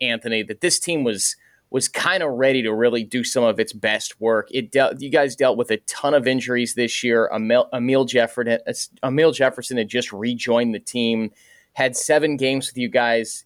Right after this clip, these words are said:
You were seven and oh with him in the lineup. Um,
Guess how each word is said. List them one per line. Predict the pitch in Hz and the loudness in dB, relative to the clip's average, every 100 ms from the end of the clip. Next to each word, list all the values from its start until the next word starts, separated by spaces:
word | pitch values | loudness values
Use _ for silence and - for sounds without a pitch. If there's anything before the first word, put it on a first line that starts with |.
| - | -6
You | 139 | -2
were | 120 | 0
seven | - 151 139 | 2 2 2
and | 131 | 2
oh | 123 | 4
with | 120 110 | 4 2
him | 131 | 0
in | 123 | 2
the | 110 | 2
lineup. | 101 107 110 107 92 - - | 2 2 2 0 -2 -4 0
Um, | 117 107 104 | 2 2 0